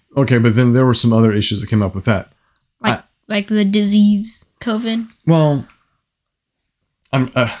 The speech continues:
Speaker 1: I'm not really sure, 'cause that wasn't really in full swing until the game came out in March of twenty twenty.
Speaker 2: It came out at just the right time, honestly. It came out when people needed it the most.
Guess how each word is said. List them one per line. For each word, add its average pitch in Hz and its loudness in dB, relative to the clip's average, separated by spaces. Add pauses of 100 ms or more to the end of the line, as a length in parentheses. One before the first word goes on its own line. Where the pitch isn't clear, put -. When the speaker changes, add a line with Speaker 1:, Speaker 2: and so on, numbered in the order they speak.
Speaker 1:
I'm 113 -12
not 113 0
really 104 0
sure, 92 -4
'cause 87 -4 (920)
that 120 2
wasn't 113 0
really 113 2
in 107 0
full 107 -2
swing 104 0
until 98 -4
the 95 -4
game 98 -2
came 98 -6
out 98 -2
in 90 -2
March 92 -2
of 82 -12
twenty 90 -6 (1300)
twenty. 120 -6
Speaker 2:
It 587 -2
came 370 -2
out 277 -2
at 214 -10
just 226 -2
the 226 -8
right 220 -2
time, 214 -4
honestly. 208 -8
It 226 -6
came 247 -2
out 247 0
when 214 -4
people 226 -4
needed 220 0
it 202 -8
the - -16
most. 208 -8